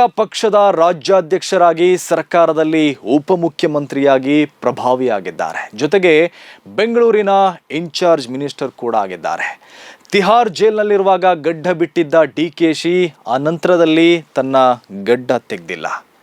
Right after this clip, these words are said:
ಗಡ್ಡ ತೆಗೆಯುವ ಟೈಮ್ ಬರುತ್ತೆ, ಆವಾಗ ಗಡ್ಡ ತೆಗಿತೀನಿ ಅಂತ ಡಿ ಕೆ ಶಿ ಹೇಳ್ಕೊಂಡಿದ್ದಾರೆ. ಹೀಗಾಗಿ ಡಿ ಕೆ ಶಿ ಮಾಡ್ಕೊಂಡಿರುವ ಗಡ್ಡದ ಶಪಥ ಏನು ಎಂಬ ಬಗ್ಗೆ ಕುತೂಹಲ ಇದೆ. ಇನ್ನು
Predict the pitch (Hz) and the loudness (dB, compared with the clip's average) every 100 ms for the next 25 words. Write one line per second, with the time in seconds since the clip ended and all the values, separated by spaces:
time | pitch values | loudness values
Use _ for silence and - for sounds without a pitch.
0 | _ _ - 98 147 139 156 - 143 135 | _ _ -12 -4 -2 -2 -2 -2 -2 0
1 | 131 120 _ - 220 226 202 190 - 190 | 0 0 _ -2 0 0 0 0 0 2
2 | 202 190 _ - 110 143 156 160 151 147 | 2 0 _ -6 0 2 4 2 2 2
3 | 143 131 - 95 127 151 151 147 - 139 | 2 0 -6 -8 -6 -4 -2 -2 -2 -6
4 | 131 139 131 123 120 113 120 98 120 - | -4 -6 -8 -8 -8 -6 -6 -6 -8 -4
5 | 113 - 104 - 98 90 82 80 78 - | -6 -6 -12 -12 -12 -12 -14 -12 -12 -12
6 | - _ - - - - 185 220 254 226 | -16 _ -20 -20 -20 -4 0 2 2 0
7 | 226 135 214 185 226 208 214 185 185 160 | -2 -2 -4 -2 -2 -2 -4 0 0 -2
8 | 190 175 165 165 131 127 151 165 156 147 | -4 -2 2 2 0 -6 -6 -2 2 2
9 | - - 175 - 175 160 147 139 - - | 0 -4 -4 -4 2 4 4 2 -4 -20
10 | 92 127 165 156 143 135 123 127 120 107 | -8 -6 -4 -4 -4 -4 -4 -4 -4 -6
11 | 127 _ _ _ - 233 - - 92 71 | -8 _ _ _ -10 -2 -2 0 -6 -8
12 | - - - - 214 269 247 220 | -10 -12 -6 -2 0 2 2 0